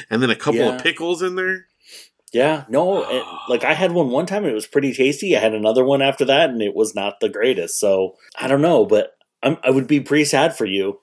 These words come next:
Speaker 1: Yeah, it's not for everyone, but it's for me. And if that really is true, now of course they could just be saying that so everyone goes and buys a bunch of McRibs and they're like, "Oh, here's another McRib."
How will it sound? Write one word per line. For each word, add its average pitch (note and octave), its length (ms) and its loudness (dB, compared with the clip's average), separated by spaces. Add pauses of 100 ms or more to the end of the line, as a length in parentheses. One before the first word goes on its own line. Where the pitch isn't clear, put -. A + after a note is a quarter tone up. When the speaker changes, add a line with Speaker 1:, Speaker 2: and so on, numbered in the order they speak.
(120)
Speaker 1:
Yeah, A#2 440 0
it's C3 180 -2
not F3 200 0
for F3+ 120 2
everyone, A2 680 0
but G2+ 380 0 (340)
it's A#2 420 -2
for B2+ 220 2
me. G2+ 340 -2
And G2 160 -6
if F#2 240 -4
that C3+ 240 0
really D3 300 2
is A#2 140 -6
true, B2 180 -2 (300)
now - 120 2
of A4 60 -2
course F3+ 240 0
they C#3 80 2
could E3 200 0
just B2+ 160 -2
be A2+ 100 0
saying C#3 260 0
that A2 180 0
so A#2+ 120 0
everyone A2+ 200 0
goes A2 160 0
and G#2 100 -6
buys G#2 220 0
a F#2+ 40 -10
bunch G2 240 -6
of G2 60 -8
McRibs F#2+ 420 -2
and G2 120 -6
they're G2+ 100 0
like, G2 340 0
"Oh, A3+ 200 2
here's C3+ 160 0
another D3+ 200 -2
McRib." E3+ 420 -6